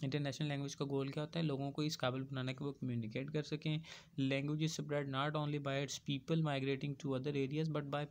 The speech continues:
people of, ज़रूरी नहीं है कि हम यहाँ से इंग्लैंड जाएँ तो ही हम लैंग्वेज सीखें, वहाँ के लोग यहाँ आकर भी हमें लैंग्वेज सिखा सकते हैं, तो डिफरेंट तरह की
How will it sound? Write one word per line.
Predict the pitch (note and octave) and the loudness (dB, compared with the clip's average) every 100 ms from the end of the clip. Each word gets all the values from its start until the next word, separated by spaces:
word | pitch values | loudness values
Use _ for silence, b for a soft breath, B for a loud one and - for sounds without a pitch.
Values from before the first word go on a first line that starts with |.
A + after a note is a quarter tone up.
| D3 | -4
people | B2+ D3+ | 0 0
of, | D3 B B B C3+ | 0 B B B -2
ज़रूरी | C#3 C#3+ D#3 | 0 2 4
नहीं | D#3+ | 4
है | F3 | 4
कि | E3+ | 0
हम | C#3 D#3 | 0 0
यहाँ | D3+ D3 | 2 0
से | C#3+ | -2
इंग्लैंड | C#3 C3+ D3+ D3 | -4 -2 -2 0
जाएँ | C#3+ C#3+ | -2 -4
तो | C#3 C#3+ | -2 0
ही | C#3+ D#3 | 4 4
हम | C#3+ D3 | 4 0
लैंग्वेज | B2+ A#2+ B2 C3 | 0 2 0 -2
सीखें, | B2+ A#2+ E3 | -2 -2 0
वहाँ | D#3+ C3+ | 2 2
के | C3+ | 0
लोग | C#3+ C#3+ C3 | 0 0 2
यहाँ | A#2+ C3+ | 2 2
आकर | C3+ C3+ | 0 -2
भी | C3+ | -4
हमें | C#3 B2+ C3 | -2 -2 0
लैंग्वेज | B2+ A#2+ B2 | 2 2 2
सिखा | B2 - A2 | 0 0 -2
सकते | A2+ G#2+ C3+ | -4 -4 -2
हैं, | E3+ | 0
तो | |
डिफरेंट | E3+ C3+ C#3+ C3+ - | -2 -4 -4 -6 -4
तरह | B2 B2 | -2 0
की | A#2+ D3 | 0 -4